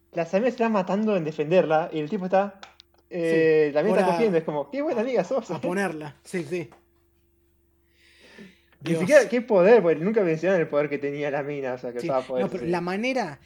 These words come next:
Speaker 2: en la que cortan entre, entre las, estas minas, digamos, cagándose a tiro con estas, con estas m-, otras minas hechas zombies con tentáculos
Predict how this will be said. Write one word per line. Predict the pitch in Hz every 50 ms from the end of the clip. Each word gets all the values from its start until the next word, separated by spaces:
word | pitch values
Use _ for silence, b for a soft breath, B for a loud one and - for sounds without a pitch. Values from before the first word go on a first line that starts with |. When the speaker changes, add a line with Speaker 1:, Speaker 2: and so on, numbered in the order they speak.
| b b b b
Speaker 2:
en | - 165 160
la | 156 156 151
que | - 156 131
cortan | - - 190 190 185 - - 160 139 131 127 127 120 _ _ _ _ _ _ _ _ _ _ _ _ _ _ _ _
entre, | - 160 170 170 160 170 170 165 160 165 - 185
entre | 170 165 170 165
las, | 160 156 139 139 156 -
estas | - 208 - - 226 175
minas, | 208 202 185 170 160 - - - - 127 - 151
digamos, | 160 180 180 185 -
cagándose | - 208 202 208 214 208 208
a | 196
tiro | - 196 180 151 143
con | 135 160 180
estas, | 185 - - 180 - - b b b b b b
con | b - 180
estas | 180 - 196 185
m-, | 180 170 160 151 151 156 165 160 _
otras | - 165 175 190 185 160
minas | 165 180 180 185 165 - -
hechas | 175 - 160 -
zombies | - - 190 185 185 180 170 -
con | - 165 147
tentáculos | 147 156 156 160 190 202 185 202 208 214 220 214 -